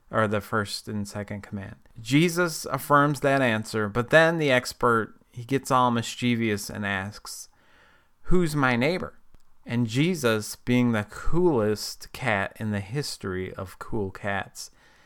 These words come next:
answers with a story that puts the expert in his place. The story is of the parable of the Good Samaritan. If you do not know that story of the Good Samaritan, do me a favor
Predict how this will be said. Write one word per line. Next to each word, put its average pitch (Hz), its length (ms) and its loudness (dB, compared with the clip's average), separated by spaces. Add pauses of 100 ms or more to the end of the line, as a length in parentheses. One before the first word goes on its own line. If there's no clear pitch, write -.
(280)
answers 131 540 -2
with 107 580 0
a 107 100 -8
story 110 680 2
that 98 280 -2
puts - 300 2
the - 200 -10
expert 107 480 -4
in 104 140 -8
his 95 180 -8
place. - 580 -8 (1120)
The 120 100 2
story 156 560 4
is 117 140 -2
of 113 200 4
the 113 100 0
parable 135 640 4
of 110 120 -6
the 113 100 -2
Good 117 280 -2
Samaritan. 110 800 -2 (480)
If 127 240 -4
you 127 120 0
do 120 200 2
not 160 320 8
know 139 480 6
that 110 320 2
story 104 640 2
of 104 160 -10
the 107 80 -2
Good 104 240 0
Samaritan, 104 800 -4
do 131 180 4
me 156 160 2
a 156 80 4
favor 110 640 0